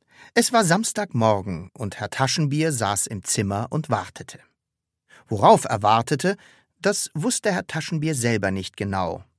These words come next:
Warum er dann wartete, das lässt sich schon eher erklären. Allerdings muss man da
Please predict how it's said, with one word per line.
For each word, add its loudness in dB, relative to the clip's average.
Warum 2
er 0
dann -4
wartete, 2
das 0
lässt 2
sich -6
schon -4
eher 0
erklären. -4
Allerdings 2
muss 0
man -8
da 2